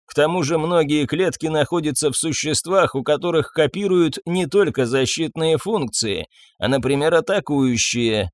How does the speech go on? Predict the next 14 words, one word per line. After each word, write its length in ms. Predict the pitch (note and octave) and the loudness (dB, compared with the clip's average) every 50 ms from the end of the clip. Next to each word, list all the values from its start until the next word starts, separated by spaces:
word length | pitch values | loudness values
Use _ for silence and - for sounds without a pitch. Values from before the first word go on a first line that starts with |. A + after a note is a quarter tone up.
| _ _ _ _ _ _ | _ _ _ _ _ _
И 160 | - D#3 E3 | -2 0 0
чем 280 | C3+ - F#3 F#3+ F3 C3 | 2 2 2 2 0 0
крупнее 580 | - C#3+ E3+ E3 - D3+ F3 F3+ E3+ E3 D#3 | 0 0 0 0 -2 -2 0 2 4 4 4
колония, 720 | B2+ - D3+ D#3+ D#3+ F3+ A3+ A#3+ G#3+ F3 D3 C3 B2+ A#2+ A2 | 4 6 4 6 6 6 4 4 2 2 2 2 2 2 2
тем 320 | G#2+ - C3 D3+ F3 E3 | 2 2 2 2 2 0
шире 380 | B2 - - E3 A3 A3+ A3 G#3 | -2 -2 -2 -2 -2 -2 -2 0
набор 420 | F#3+ F3 D#3+ C3+ B2+ D#3+ A3 G#3+ | 2 2 2 4 4 2 2 2
заемных 640 | D#3 B2 E3 D#3+ D3+ C#3+ D#3+ F3 G3+ G3+ G3+ F3+ - | 2 2 2 2 4 4 2 2 0 -2 -4 -4 -4
возможностей, 1200 | E3+ E3+ G#3+ G#3+ D3+ E3+ F3+ E3+ D#3+ C#3 A#2+ G2 A2+ A#2+ A#2 G#2+ - - - A#2+ A#2 A2+ A2 G#2 F2+ - _ _ | -2 0 0 0 0 -2 0 2 2 2 2 2 0 -2 -2 -2 -4 -4 -4 -4 -2 -2 -2 -4 -4 -8 _ _
тем 240 | _ C3+ C#3+ D3+ D3+ | _ 0 2 2 2
она 280 | D3 D3 D3+ D3+ D3 C#3+ | 2 2 4 4 4 4
опаснее 640 | C3+ - E3+ E3+ D#3 C3 - - D3 D3 D3 C#3+ | 4 4 4 4 4 4 0 -2 0 0 0 0
для 220 | C3+ B2 C3+ C#3+ C#3 | 2 2 2 2 4
врагов. 580 | C#3+ D#3 E3 E3+ E3+ E3 E3 A#2 - - - | 4 4 2 2 2 2 0 0 0 -4 -14